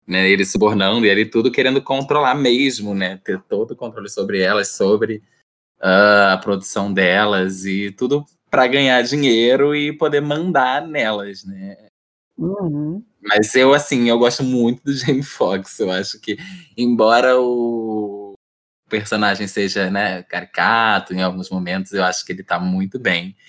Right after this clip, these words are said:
Speaker 1: E, não sei, eu sinto muita raiva dele, sabe, né? <laughs> Nesse papel, desde o primeiro momento, quando ele tenta seduzir a Effie, e aí depois ele tenta seduzir a Dina,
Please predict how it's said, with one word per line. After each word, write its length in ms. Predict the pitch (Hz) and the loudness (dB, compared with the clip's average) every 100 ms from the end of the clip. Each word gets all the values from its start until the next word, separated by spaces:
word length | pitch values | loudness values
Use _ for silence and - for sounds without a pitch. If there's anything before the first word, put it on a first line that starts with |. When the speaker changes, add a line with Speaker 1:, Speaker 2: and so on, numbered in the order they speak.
| - 139 - | -20 -20 -8
Speaker 1:
E, 440 | 92 95 95 90 92 | -2 0 0 0 -2
não 100 | 101 | -2
sei, 220 | - 90 | 0 0
eu 60 | 92 | 0
sinto 280 | 104 98 | -2 -2
muita 380 | 101 104 107 123 | 0 0 0 0
raiva 420 | 104 101 95 95 | 0 0 0 -2
dele, 300 | 90 101 87 _ | -4 -6 -14 _
sabe, 340 | - 90 90 92 | -8 -6 -6 -6
né? 160 | 90 | -4
<laughs> 720 | 90 - 180 135 220 247 226 123 | -4 -2 -2 -2 -2 0 0 2
Nesse 300 | 120 120 123 | 2 2 0
papel, 420 | 117 107 104 107 | 2 4 2 2
desde 520 | 104 117 - 127 113 | 0 0 -2 -8 -8
o 220 | - _ | -12 _
primeiro 260 | - 107 104 | -6 -2 0
momento, 320 | 107 98 98 | 2 0 0
quando 140 | 104 107 | 0 0
ele 100 | 104 | 0
tenta 380 | - 101 101 | 0 0 -2
seduzir 500 | 98 104 101 101 101 | -2 -2 -2 -2 0
a 120 | 95 95 | 0 0
Effie, 760 | 95 101 98 - 98 98 95 | 0 -2 -4 -6 -2 0 0
e 60 | 98 | 0
aí 200 | 98 95 | 0 0
depois 300 | 98 104 98 | 0 0 -2
ele 100 | 101 | -6
tenta 340 | - 104 101 | -6 -4 -4
seduzir 440 | 98 98 101 95 98 | -6 -8 -10 -4 -4
a 60 | |
Dina, 840 | 92 98 98 101 95 95 95 92 | -4 -8 -14 -14 -14 -14 -14 -18